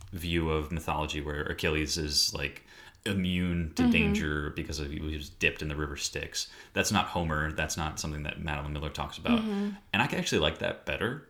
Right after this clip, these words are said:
Speaker 1: because it just says that, like, hey, he's really fast. He's, like, just naturally good at killing people, but he's not, like
Speaker 2: Well, okay, but let's talk naturally good. His, he is a little bit of a god.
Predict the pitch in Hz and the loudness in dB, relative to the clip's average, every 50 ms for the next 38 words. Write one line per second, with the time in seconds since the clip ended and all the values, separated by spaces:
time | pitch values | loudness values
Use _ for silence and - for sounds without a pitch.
0 | - - 101 - 104 95 85 87 82 92 85 - - 87 80 76 76 80 78 - | -4 -2 2 4 4 4 4 2 2 2 2 4 4 4 2 2 2 0 0 0
1 | 76 78 76 - - - 90 82 78 80 80 82 87 85 78 76 - - 76 71 | 0 -2 -2 -4 -6 -4 -2 -2 -2 -2 -2 0 0 0 0 0 0 -2 0 0
2 | 69 71 - - - - 80 76 - - - - - - - - - 78 71 69 | 2 2 0 0 0 -2 0 4 4 4 4 4 0 -6 -8 -8 -6 -6 -6 -6
3 | - - - - - _ _ - - _ _ - - - - - - 80 - 85 | -8 -12 -20 -20 -20 _ _ -20 -20 _ _ -20 -20 -14 -6 -4 -2 -2 2 2
4 | 80 76 73 - - - 87 82 80 76 - 82 71 78 87 98 104 107 - - | 4 4 4 4 2 2 0 0 0 -2 -2 -2 0 2 2 0 0 -4 -8 -16
5 | - - - - - - _ - 80 76 - - - - _ _ _ _ _ - | -20 -20 -20 -20 -20 -18 _ -2 0 0 0 -2 -8 -20 _ _ _ _ _ -8
6 | - - 107 95 85 76 85 82 76 78 78 78 78 - - 85 78 80 78 78 | 0 2 4 4 4 4 2 0 0 0 0 0 -2 0 0 0 2 2 2 2
7 | 85 80 78 78 76 - - 80 73 73 73 - - - - - - 330 320 311 | 4 2 2 2 0 -4 -2 0 0 0 0 -2 -8 -16 -6 0 4 6 8 8
8 | 311 302 302 294 - - - - - 247 196 185 190 - 226 214 208 - 233 226 | 8 8 6 6 4 2 2 4 4 4 4 4 2 4 4 4 6 6 6 6
9 | - - - 226 208 202 - 208 190 196 196 - 208 190 185 185 - 185 180 202 | 4 4 4 4 2 4 2 2 2 2 2 0 0 0 2 2 4 2 2 2
10 | 202 214 208 180 170 185 - - - - - - 208 156 - - 208 202 202 196 | 2 2 2 2 2 0 -2 -2 -4 -4 -2 0 0 0 2 4 6 6 8 6
11 | 190 175 180 - - - - - - - _ _ - 220 214 202 208 220 233 226 | 6 4 4 2 2 2 0 -4 -12 -20 _ _ 6 8 8 10 10 10 10 10
12 | 214 208 202 196 180 175 175 - 208 202 185 160 - - - - | 10 8 8 6 2 2 2 6 10 10 10 10 10 6 2 -4